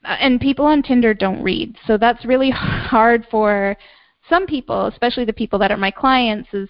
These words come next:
they, they want to be communicating more with, you know, written words, and that doesn't play as well on, on Tinder. But my point being is step one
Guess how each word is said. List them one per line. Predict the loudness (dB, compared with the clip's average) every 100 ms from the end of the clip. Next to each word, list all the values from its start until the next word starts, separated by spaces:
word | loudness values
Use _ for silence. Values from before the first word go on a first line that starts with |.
| -2
they, | 0 2 0 -2 _ _
they | 0
want | 4 2 0
to | -2
be | -2
communicating | 0 0 0 0 0 2
more | 2 2 2 0 -2 -2
with, | 0 -2 -6 -20 _ _ _ _ _ -20 _
you | -2
know, | -2 -4 _ _ _ _ _ _ _
written | 2 4 2 2
words, | 0 0 -2 -6 -18 -20 -20 _
and | -2 -2 -4 -4 -2
that | 0
doesn't | 0 -4 -10 _
play | 0 2 2
as | 0
well | 0 2
on, | 2 0 0 -2 -6 0
on | 0
Tinder. | 2 0 2 -2 2
But | 0 0 -20 -20 _ 0
my | 0
point | 2 0 0 -4 -2
being | 0 0 -2 -6 -6 -8 _ _ _ _ -2
is | -2 -2 -2
step | 0 0 2
one | 2 2 0